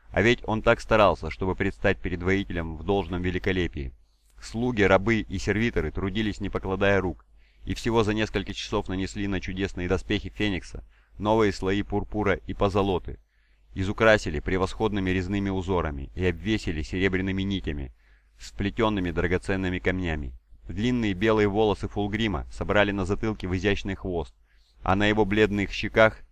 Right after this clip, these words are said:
Сирена де Ангелус вывела множество удивительных татуировок. "Послушай, Манус просто оказался туп, как пробка, и не желал прислушиваться к разумным доводам",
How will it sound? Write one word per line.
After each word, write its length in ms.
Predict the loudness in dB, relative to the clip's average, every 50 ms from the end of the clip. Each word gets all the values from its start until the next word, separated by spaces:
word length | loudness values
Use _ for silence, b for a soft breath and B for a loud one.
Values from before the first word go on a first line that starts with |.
| _ _
Сирена 440 | -8 -2 0 2 2 2 2 2 2
де 120 | 4 4
Ангелус 540 | 4 4 4 2 0 -2 -2 -2 -4 -6 -6
вывела 360 | -4 -2 0 2 2 2 2
множество 440 | 0 0 0 0 0 0 -2 -4 -6
удивительных 560 | -6 -4 -2 -4 -4 -4 -4 -4 -4 -4 -2
татуировок. 640 | -2 -4 -2 -2 -2 -2 -2 0 -2 -2 -4 -4 -8 _ _ _ _ _ _ _ _ -2
"Послушай, 560 | 0 0 0 0 0 -2 -2 -2 -4 -6 -8 -10 -14 _ _ -8
Манус 360 | 0 2 4 4 4 2 -2 -2
просто 340 | 2 2 2 4 4 4
оказался 480 | 4 4 4 4 6 6 4 4 2 -2
туп, 260 | -2 -2 -4 -4 0
как 180 | 0 0 0 2
пробка, 500 | 2 4 6 6 4 4 0 -6 -6 -6 -8 -6
и 80 | -2 0
не 120 | 2 2
желал 320 | 4 4 6 8 8 8 8
прислушиваться 840 | 6 2 0 0 -2 -4 -4 0 0 0 0 0 0 -2 -4 -4 -4 -4
к 60 | 0
разумным 480 | 0 2 2 2 0 0 0 0 2 4
доводам", 480 | 6 6 6 6 4 2 -2 -6 -8